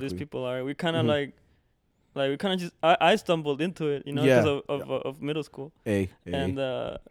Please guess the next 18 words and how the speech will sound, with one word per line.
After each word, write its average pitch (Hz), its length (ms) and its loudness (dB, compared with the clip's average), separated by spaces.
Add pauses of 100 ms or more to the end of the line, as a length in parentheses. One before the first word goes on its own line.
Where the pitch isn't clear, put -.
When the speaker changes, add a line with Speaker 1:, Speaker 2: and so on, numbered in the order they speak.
(840)
Speaker 2:
yeah, 151 160 0
yeah, 185 240 4
we 175 120 2
played 185 260 -2
in 180 120 0
this 170 200 -6
little 165 200 -6
group 147 360 -4 (260)
where, 139 280 0
uh, 127 300 0 (400)
everybody 208 400 10
around 170 280 4
us 175 200 -2
was 156 100 -18
sort 165 180 2
of 147 60 -2
the 135 60 -6
same. 156 400 -6